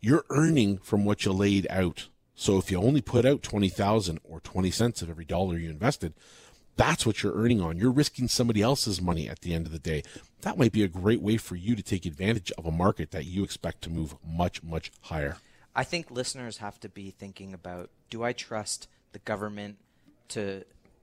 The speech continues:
Speaker 2: regulate the value of the dollar? While they're printing money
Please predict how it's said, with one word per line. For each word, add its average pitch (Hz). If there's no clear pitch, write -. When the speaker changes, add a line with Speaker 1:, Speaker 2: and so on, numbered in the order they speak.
Speaker 2:
regulate 113
the 110
value 101
of 92
the 95
dollar? 87
While 101
they're 101
printing 143
money 113